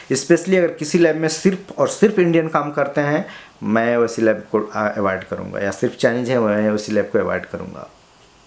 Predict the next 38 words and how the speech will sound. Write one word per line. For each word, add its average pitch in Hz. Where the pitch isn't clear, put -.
तो 123
हमेशा 151
diverse 139
lab, 131
आ, 113
यूएस 110
में 110
फाइंड 107
करना 104
चाहिए, 131
कहीं 151
भी 151
abroad 107
country 104
में 98
जा 92
रहे 98
हैं 98
तो। 147
और, 123
आ, 120
वहाँ 151
से 196
जो 170
recent 147
student 135
निकले 123
हैं, 127
बाहर 107
गए 120
हैं, 127
उनका 127
क्या 110
view 104
है, 107
LinkedIn 113
के 110
through, 107